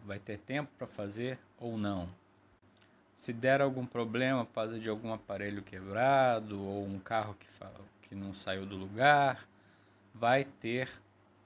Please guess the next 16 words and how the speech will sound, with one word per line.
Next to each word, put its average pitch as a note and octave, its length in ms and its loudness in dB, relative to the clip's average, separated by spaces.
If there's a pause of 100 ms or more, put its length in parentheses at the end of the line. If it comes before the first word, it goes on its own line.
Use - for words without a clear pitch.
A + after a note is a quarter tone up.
(460)
algum C3 420 0
método B2+ 640 -2 (100)
já C3 320 2 (360)
pré-estabelecido C#3+ 1300 -4
de B2 100 -6
contingência D3+ 840 -4
para C#3+ 260 0
aquele E3 380 -4
problema. G#2+ 680 -4 (160)
É A2+ 200 -12 (120)
sempre D#3 600 -8
enxergar B2+ 720 0
à B2 80 -6
frente. G#2 720 -10 (640)
Falando A3+ 400 2
assim, G#3+ 340 2